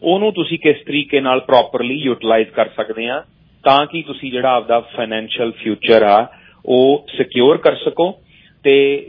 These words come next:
ਜਿਵੇਂ, ਅਹ, ਮਤਲਬ ਕਿ ਜੇ ਤੁਸੀਂ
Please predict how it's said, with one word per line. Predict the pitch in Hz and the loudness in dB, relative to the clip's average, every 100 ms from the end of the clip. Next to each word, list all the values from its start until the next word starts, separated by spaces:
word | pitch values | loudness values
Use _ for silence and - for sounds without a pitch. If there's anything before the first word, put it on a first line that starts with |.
| 120 | -10
ਜਿਵੇਂ, | 135 139 139 139 - | -8 -4 -6 -6 -12
ਅਹ, | _ 131 127 127 127 131 | _ -8 -6 -4 -4 -6
ਮਤਲਬ | 127 127 120 135 131 | -8 -8 -6 -4 -4
ਕਿ | - 131 131 - _ - - - | -6 -10 -10 -14 _ -20 -20 -8
ਜੇ | 127 131 | -2 -2
ਤੁਸੀਂ | 135 - | -4 -6